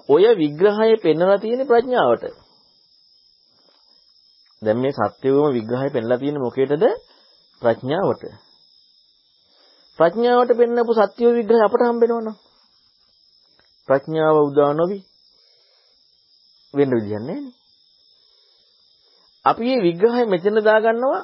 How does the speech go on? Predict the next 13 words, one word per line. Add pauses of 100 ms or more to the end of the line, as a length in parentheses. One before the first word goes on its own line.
(160)
අපට (280)
ලෝකයේ
කෙනෙකුට
යම්කිසි
විදියකින්
මේක
හම්බ
වෙනවද? (460)
ඒ
ප්‍රත්‍යක්ෂයට (920)
බුදුරජාණන්
වහන්සේ
පෙන්නපු